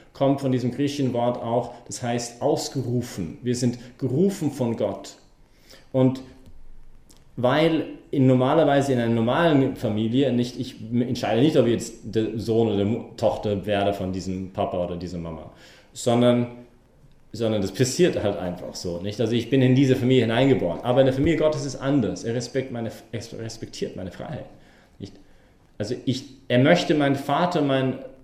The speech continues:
alles sein, nicht? Er möchte für mich ein echter, echter Vater sein, der mich wahnsinnig liebt, aber er wird mich nicht dazu zwingen, nicht? Ich darf auch dazu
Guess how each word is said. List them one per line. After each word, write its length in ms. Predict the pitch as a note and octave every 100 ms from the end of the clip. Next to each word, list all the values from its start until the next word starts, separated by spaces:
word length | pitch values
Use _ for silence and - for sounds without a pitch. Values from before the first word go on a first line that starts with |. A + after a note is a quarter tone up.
| _ _
alles 340 | B2+ E3+ - -
sein, 320 | C#3+ D#3+ B2
nicht? 160 | B2+ C3
Er 60 |
möchte 260 | C#3 C#3 C3
für 100 | C#3+
mich 180 | D3 C3+
ein 200 | C3+ -
echter, 360 | D3+ - D#3 - - - -
echter 340 | E3 - C#3+
Vater 380 | - - - C#3+
sein, 200 | A#2 A2+
der 80 | A#2
mich 140 | G#2+
wahnsinnig 320 | B2 D3 -
liebt, 320 | C#3+ B2+ -
aber 380 | C#3 D3+ D3 - - - _ _ _ - - - - _ _ _ -
er 120 | A#2+
wird 200 | B2+ C3
mich 140 | C3 A#2
nicht 180 | C3 -
dazu 200 | - B2
zwingen, 500 | - - D#3 C#3+ G#2
nicht? 180 | A2+ C3
Ich 120 | - B2+ -
darf 220 | A#2 C3+
auch 100 | C3
dazu 340 | A#2+ - B2